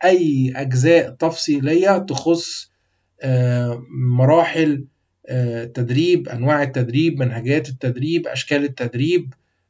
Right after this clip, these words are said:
آه، لو في case studies عند حضراتكم، حد عنده تجربة في الشغل عنده،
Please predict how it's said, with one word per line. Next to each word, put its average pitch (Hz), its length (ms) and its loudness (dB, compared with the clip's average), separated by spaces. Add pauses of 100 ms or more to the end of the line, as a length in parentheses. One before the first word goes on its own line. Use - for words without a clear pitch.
آه، 127 300 2
لو 131 140 4
في 151 240 -2
case 156 340 -2
studies 143 320 0
عند 117 200 -4
حضراتكم، 127 500 -2
حد 143 260 -6
عنده 139 280 -4
تجربة 131 400 -2
في 127 140 -8
الشغل 139 440 -4
عنده، 131 440 0